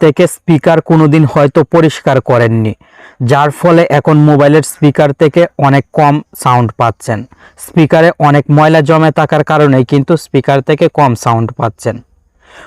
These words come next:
খুব সহজে গোপন একটি অ্যাপ দিয়ে আপনার মোবাইলের স্পিকার পরিষ্কার করে নিতে পারবেন।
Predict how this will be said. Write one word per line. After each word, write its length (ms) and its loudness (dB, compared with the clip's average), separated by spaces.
খুব 200 0
সহজে 560 0
গোপন 340 2
একটি 420 0
অ্যাপ 260 0
দিয়ে 420 2
আপনার 420 0
মোবাইলের 460 2
স্পিকার 480 -2
পরিষ্কার 560 -2
করে 240 0
নিতে 300 0
পারবেন। 460 -2